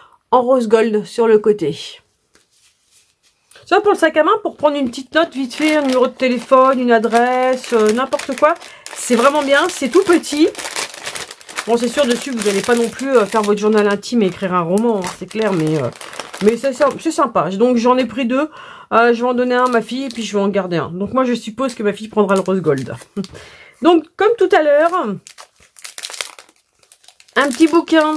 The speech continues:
mais cette fois-ci avec la nature. Donc, c'est les, euh, c'est les fleurs. Voilà. C'est trop joli.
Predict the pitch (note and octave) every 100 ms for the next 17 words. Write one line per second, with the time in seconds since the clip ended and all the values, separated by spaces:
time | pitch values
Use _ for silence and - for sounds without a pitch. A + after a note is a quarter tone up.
0 | C#4+ A#3+ A#3+ A#3 B3 B3 D4 B3+ B3 B3+
1 | B3 A#3+ C4+ C#4 B3 A#3+ - A#3+ A#3 A3+
2 | G#3 G3 F#3+ - - - _ _ - -
3 | B3 A#3+ A#3+ A#3 G#3 G3+ G#3 G3 _ -
4 | F3+ F3 - _ _ _ _ _ _ _
5 | _ _ _ _ _ _ _ _ _ _
6 | - - - _ - - _ - F#3+ -
7 | A#3+ B3+ G#3 G#3 D#3+